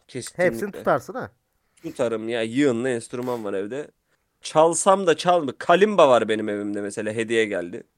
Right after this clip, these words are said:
Speaker 2: Hı hı.
Speaker 1: Ayça Hanım'dan.
Speaker 2: Hı hı.
Speaker 1: Ee, bir, iki, üç, dört, beş tane darbukam var.
Speaker 2: Kalimba sayacaksın zannettim ben, beş tane.
Speaker 1: Yok, hayır.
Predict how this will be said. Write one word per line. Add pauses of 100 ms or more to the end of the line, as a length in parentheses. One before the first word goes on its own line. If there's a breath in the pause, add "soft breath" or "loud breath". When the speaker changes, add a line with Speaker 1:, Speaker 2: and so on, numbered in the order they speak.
(100)
Speaker 2:
Hı
hı.
Speaker 1:
Ayça
Hanım'dan. (200)
Speaker 2:
Hı
hı. (500)
Speaker 1:
Ee, (800)
bir, (120)
iki, (140)
üç, (340)
dört,
beş
tane
darbukam
var.
Speaker 2:
Kalimba
sayacaksın
zannettim
ben,
beş
tane. (300)
Speaker 1:
Yok, (100)
hayır.